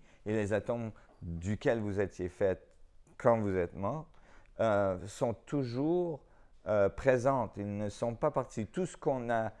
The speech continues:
euh, observé, c'est un changement d'état, un change-, les, un changement d'état d'une, d'un état où les atomes sont comme ça, à un changement d'état où les atomes sont comme ça. Mais,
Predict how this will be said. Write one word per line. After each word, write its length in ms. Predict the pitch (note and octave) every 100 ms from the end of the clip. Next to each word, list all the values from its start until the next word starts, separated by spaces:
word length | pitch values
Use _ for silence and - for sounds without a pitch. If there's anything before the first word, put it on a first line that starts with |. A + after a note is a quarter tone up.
| - - -
euh, 800 | F#2 G2+ G2 F2 E2 D2 A#1+ G1+ - -
observé, 720 | A2+ - A2+ G2+ G2+ D#3+ F#3+ - -
c'est 160 | - A#2+
un 260 | G#2+ G#2
changement 520 | G2 - C3 A#2 B2+ B2
d'état, 380 | A#2 - G2+
un 140 | E2+ D#2+
change-, 440 | - G2+ G2+ F2 -
les, 180 | F#2+ - - -
un 80 | F#2
changement 420 | - A#2 G#2 A#2+
d'état 400 | A2+ G#2+ - A2
d'une, 380 | G2+ A2 A#2+ A#2+
d'un 280 | - A#2+ A#2+
état 560 | A2+ G2+ G#2+ G2 G2+ - - -
où 80 | G#2+
les 180 | G#2 G2
atomes 400 | G2+ A2+ G2+ G2
sont 200 | - F2+
comme 220 | F#2 D#2+
ça, 360 | - D3 D#3 - - - -
à 100 | G#2
un 100 | F#2+
changement 380 | G#2+ G#2 A2+
d'état 420 | A2+ G2 A#2 B2+ A#2
où 140 | G2+
les 240 | F#2+ F#2+
atomes 320 | G2+ - B2+ A#2
sont 140 | G#2+
comme 200 | G#2+ F#2+
ça. 240 | - E2 - - -
Mais, 320 | - A2 G2+